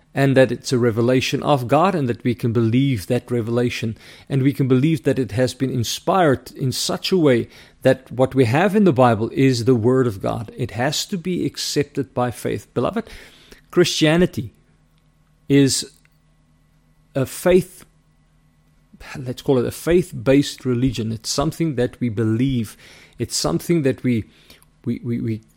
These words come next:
we trust in God, that, uh, he has given us his revelation, that he inspired the writers of the Bible to write these, the, the, the Bible, so that we can have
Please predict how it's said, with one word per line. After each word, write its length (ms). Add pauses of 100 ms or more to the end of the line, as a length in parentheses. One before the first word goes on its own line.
(140)
we 160
trust 720
in 600
God, 500 (100)
that, 320 (480)
uh, 60
he 260
has 220
given 300
us 140
his 260
revelation, 680 (400)
that 360 (280)
he 420
inspired 720
the 80
writers 400
of 120
the 80
Bible 400
to 160
write 300
these, 400
the, 120
the, 160
the 120
Bible, 420 (1300)
so 140
that 160
we 160
can 180
have 520